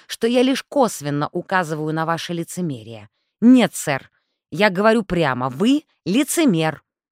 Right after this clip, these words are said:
Я могу уволить тебя за нарушение субординации. Ей бы напугаться, но это была столь очевидно пустая угроза, что Эви лишь огляделась, изображая удивление,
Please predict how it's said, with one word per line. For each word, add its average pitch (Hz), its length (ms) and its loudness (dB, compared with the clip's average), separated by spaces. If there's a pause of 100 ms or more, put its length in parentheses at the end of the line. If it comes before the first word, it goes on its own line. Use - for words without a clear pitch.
(1080)
Я 143 500 -8 (460)
могу 143 460 -4
уволить 156 560 -6
тебя 123 440 -8 (320)
за 123 200 -6
нарушение 151 600 -6
субординации. - 960 -10 (1120)
Ей 123 240 -4
бы 117 100 -6
напугаться, 123 680 -8 (540)
но 170 200 -2
это 160 160 -2
была 151 220 2
столь 156 320 -2
очевидно 147 500 -6
пустая 131 420 -4
угроза, 135 520 -4 (380)
что - 300 -2
Эви 165 320 -2
лишь 151 220 -6
огляделась, 143 640 -2
изображая 139 680 -2
удивление, 120 720 -6